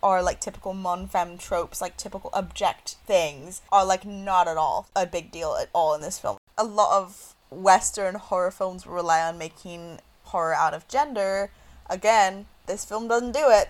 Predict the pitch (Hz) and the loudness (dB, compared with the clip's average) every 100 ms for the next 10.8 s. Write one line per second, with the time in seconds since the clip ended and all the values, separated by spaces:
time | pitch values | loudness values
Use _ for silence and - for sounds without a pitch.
0 | - 214 214 226 220 254 226 226 - 220 | 0 -2 2 2 2 0 -2 -2 0 0
1 | 214 233 240 220 220 226 226 233 269 202 | 0 -10 -10 -8 -4 -2 4 6 6 4
2 | 190 196 - - 208 - 196 202 202 190 | 2 -4 -8 -8 -6 -6 -6 0 2 2
3 | 196 - - 190 - - 170 117 185 226 | 0 -2 -4 -4 -6 -14 -8 -8 -6 -10
4 | _ - - 196 202 202 - 180 180 180 | _ -12 -10 -8 -8 -4 0 0 0 -6
5 | 190 180 180 175 170 180 - - 226 185 | -12 -12 -12 -12 -10 -12 -8 -6 -6 -8
6 | 180 - 190 214 156 - 156 - - 165 | -10 0 0 0 -6 -2 -2 -4 -16 -14
7 | 156 160 175 - 139 143 180 185 165 190 | 0 2 2 -2 -8 -8 -6 -6 0 2
8 | 185 185 175 175 170 165 160 170 160 160 | 2 -2 -2 -2 -4 -6 -2 -2 -2 -4
9 | 165 143 156 147 - 185 151 - - 156 | -2 -2 -6 -8 -4 -4 -4 -6 -4 -2
10 | 160 - - 165 165 - - 160 | -4 -10 -2 0 0 -2 -8 -10